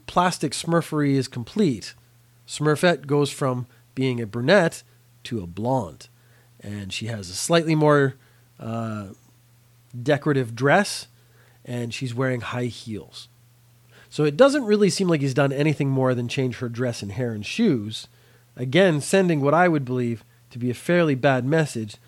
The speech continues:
to the youth, uh, who are actually into this. The problem is she doesn't actually become cohesive as part of the society because she's still the only female.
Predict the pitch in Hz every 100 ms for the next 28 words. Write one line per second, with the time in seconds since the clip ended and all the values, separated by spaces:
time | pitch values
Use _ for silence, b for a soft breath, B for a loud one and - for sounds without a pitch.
0 | b - 127 123 143 139 110 - b b
1 | b 117 110 127 131 131 - 120 151 123
2 | 95 80 - _ b b b 135 160 160
3 | - 277 302 233 175 156 120 - _ _
4 | _ - - 170 139 220 254 214 208 156
5 | - 165 190 - 175 143 131 107 107 _
6 | _ _ _ _ - 131 - 143 135 139
7 | 120 - 160 - 123 120 - 139 117 113
8 | 110 - 165 160 127 120 113 123 - -
9 | 208 214 156 b b - 135 - 160 165
10 | 147 123 170 170 139 101 -